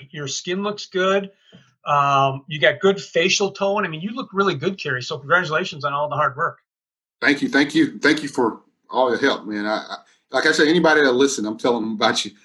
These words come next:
Speaker 2: Like I'm saying, <laughs> hey, if you have any issue, you need to reach out. So.
Speaker 1: All right, cool, man. Well, I appreciate your, your, your getting on the video and, uh, helping someone. Any last words that you wanna say to the community?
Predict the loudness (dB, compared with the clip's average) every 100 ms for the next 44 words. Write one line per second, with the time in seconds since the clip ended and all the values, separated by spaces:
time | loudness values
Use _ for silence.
0 | _ -6 -4 -2 -4 0 4 4 2 2
1 | 0 0 -2 -2 -2 -8 -10 -8 -10 -2
2 | -2 -2 -10 _ _ _ -12 -10 -2 2
3 | 2 0 -2 -2 -4 2 2 2 -2 -2
4 | 0 0 0 2 2 0 -2 0 0 -2
5 | -8 -4 -2 -2 2 0 2 0 0 0
6 | -2 -4 2 0 0 -4 -2 -2 -2 -4
7 | 2 2 2 2 0 2 -2 0 -2 0
8 | 0 2 0 -6 -12 -8 -6 -6 -6